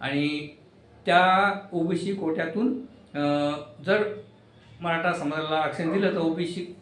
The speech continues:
ओबीसीमध्ये काही शिल्लक राहणार नाही किंवा ओबीसी अन्याय होईल अशा पद्धतीने त्यांची भूमिका असते आणि म्हणून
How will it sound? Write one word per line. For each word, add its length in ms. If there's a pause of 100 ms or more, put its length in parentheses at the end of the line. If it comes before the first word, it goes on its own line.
(200)
ओबीसीमध्ये 640
काही 140
शिल्लक 300
राहणार 260
नाही 140
किंवा 240
ओबीसी 220
अन्याय 340
होईल 220 (300)
अशा 220
पद्धतीने 300
त्यांची 240
भूमिका 320
असते 260
आणि 180
म्हणून 280